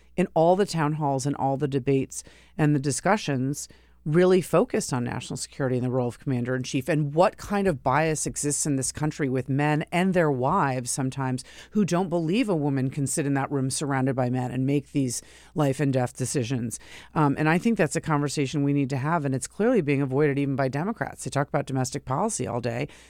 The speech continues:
Sometimes someone will bring up foreign policy, and the truth is a lot of them agree with President Trump.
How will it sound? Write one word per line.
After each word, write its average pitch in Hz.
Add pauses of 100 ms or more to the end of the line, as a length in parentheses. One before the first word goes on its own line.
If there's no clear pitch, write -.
Sometimes 170
someone 143
will 135
bring 139
up 139 (460)
foreign 190
policy, 165
and 175
the 170
truth -
is 180
a 180
lot 170
of 185
them 185
agree 175
with 180
President 180
Trump. 240